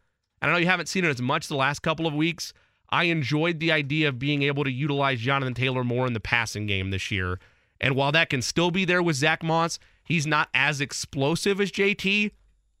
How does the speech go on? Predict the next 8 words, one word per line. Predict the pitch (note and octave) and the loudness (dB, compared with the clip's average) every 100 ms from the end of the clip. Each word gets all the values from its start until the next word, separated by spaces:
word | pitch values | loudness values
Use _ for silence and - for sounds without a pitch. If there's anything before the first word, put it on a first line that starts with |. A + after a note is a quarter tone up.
| _ | _
So | - E3+ | -2 0
inherently, | D#3 C#3 G3 G3 F#3+ D3+ | 0 2 2 2 0 0
there's | C#3+ C#3 | 0 0
gonna | B2 C#3+ | 0 -2
be | C3+ | -2
some | B2+ - C#3+ | -2 0 0
step | C3+ - C3+ A2 | -2 0 -2 2
back | B2+ A#2+ G2+ | 2 2 -2